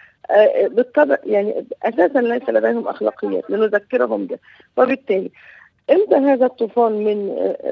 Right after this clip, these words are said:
من ال-، ال-، الأمور الغير أخلاقية والهوس و-، و-، و-، والجر-، والجرائم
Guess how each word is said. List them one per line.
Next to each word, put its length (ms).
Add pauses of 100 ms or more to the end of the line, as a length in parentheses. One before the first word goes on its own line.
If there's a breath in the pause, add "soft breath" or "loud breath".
(120)
من 200
ال-، 280
ال-، 540 (120)
الأمور 480
الغير 340
أخلاقية 640
والهوس 600
و-، 40
و-، 400
و-، 320
والجر-، 500
والجرائم 800